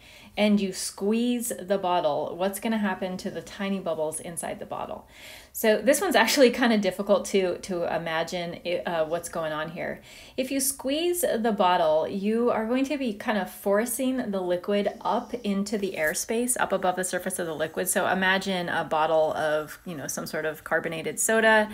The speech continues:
and there's liquid inside, and then there's this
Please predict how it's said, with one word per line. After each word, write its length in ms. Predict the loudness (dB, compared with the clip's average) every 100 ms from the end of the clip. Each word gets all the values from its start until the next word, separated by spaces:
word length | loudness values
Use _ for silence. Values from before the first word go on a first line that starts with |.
| -8 -14 -8
and 160 | -4 0
there's 300 | 0 0 2
liquid 520 | 2 4 6 6 4
inside, 760 | 2 0 2 4 6 6 4
and 180 | 0 -2
then 120 | -2
there's 260 | -2 -4 -4
this 360 | -4 -4 -4